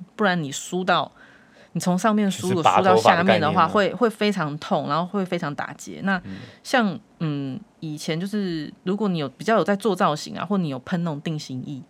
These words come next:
Speaker 1: 那，那时候洗头，
Speaker 2: 哦。
Speaker 1: 那个超难梳开，所以如果是那种情况的话，我就是建议你不要把它硬梳开。就是要是像我的话，我会用比如说，呃，润发乳，你先洗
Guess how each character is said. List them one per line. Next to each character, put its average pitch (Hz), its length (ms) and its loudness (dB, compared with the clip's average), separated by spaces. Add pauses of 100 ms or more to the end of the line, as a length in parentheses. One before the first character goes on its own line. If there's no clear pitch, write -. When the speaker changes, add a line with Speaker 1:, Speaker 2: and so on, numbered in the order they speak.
(580)
Speaker 1:
那， 208 100 2
那 202 100 4
时 190 120 -2
候 180 40 0
洗 143 280 -6
头， 131 220 -4
Speaker 2:
哦。 - 100 -12
Speaker 1:
那 220 100 4
个 185 160 2 (240)
超 214 220 -2
难 156 180 0
梳 170 220 -8
开， 170 180 -4
所 196 100 -2
以 185 160 -2 (360)
如 220 180 -2
果 220 100 0
是 226 140 -2
那 226 140 2
种 160 120 -2
情 156 200 -8
况 180 180 0
的 160 60 -6
话， 175 140 -2
我 139 120 -4
就 156 100 -8
是 165 80 -6
建 170 240 -4
议 165 120 -4
你 131 200 -8
不 131 80 -8
要 135 260 0 (1120)
把 143 100 2
它 156 400 0
硬 180 200 2
梳 147 340 -8
开。 120 340 -10
就 180 140 -6
是 202 140 -2
要 202 140 0
是 208 100 -2
像 196 200 -2
我 127 100 -4
的 156 60 -6
话， 156 120 0
我 135 60 -2
会 160 140 -2
用 160 180 -4
比 - 80 -10
如 143 60 -8
说， 151 200 -4 (340)
呃， 175 100 -4
润 180 260 2
发 123 280 -6
乳， 127 200 -8 (680)
你 175 80 -2
先 247 120 2
洗 131 480 -6